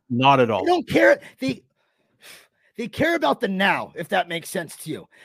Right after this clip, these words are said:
Speaker 2: They're
Speaker 1: Yep.
Speaker 2: not looking, they're not looking a year down the road, five years, ten years, fifteen da-, years down the road.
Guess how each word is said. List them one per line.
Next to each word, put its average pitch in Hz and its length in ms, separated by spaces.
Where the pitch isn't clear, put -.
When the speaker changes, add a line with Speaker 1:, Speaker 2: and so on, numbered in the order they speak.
Speaker 2:
They're 180 160
Speaker 1:
Yep. 240 60
Speaker 2:
not 294 260
looking, 254 480
they're 262 120
not 311 260
looking 277 300
a 220 40
year 220 360
down 220 240
the 196 80
road, 180 300
five 247 400
years, 185 340
ten 262 280
years, 185 240
fifteen 277 640
da-, 247 180
years 233 280
down 208 200
the 180 80
road. 226 240